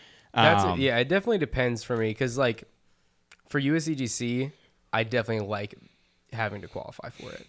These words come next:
Speaker 2: Yeah.
Speaker 1: Um, because again, like what we just talked about, it's just such, such a,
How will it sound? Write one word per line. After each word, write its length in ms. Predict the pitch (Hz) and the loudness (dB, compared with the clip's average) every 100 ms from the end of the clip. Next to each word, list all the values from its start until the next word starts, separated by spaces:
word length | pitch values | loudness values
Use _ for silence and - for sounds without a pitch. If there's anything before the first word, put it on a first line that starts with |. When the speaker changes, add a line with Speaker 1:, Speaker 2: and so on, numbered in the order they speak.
| - | -2
Speaker 2:
Yeah. 280 | 107 82 - - - | 0 0 -6 -20 -6
Speaker 1:
Um, 540 | 117 113 110 104 101 - - _ | 0 2 2 0 -6 -10 -20 _
because 300 | 135 120 131 | -4 0 2
again, 320 | 123 120 113 101 | 2 4 2 2
like 120 | 110 | 0
what 120 | 123 | 0
we 80 | 120 | 0
just 160 | 117 | -2
talked 200 | - 117 | 0 0
about, 140 | 104 104 | 0 -2
it's 80 | 104 | -2
just 120 | 110 | -4
such, 220 | 127 110 - | -6 -8 -12
such 280 | - 160 151 | 0 0 2
a, 340 | 143 123 110 | 4 4 4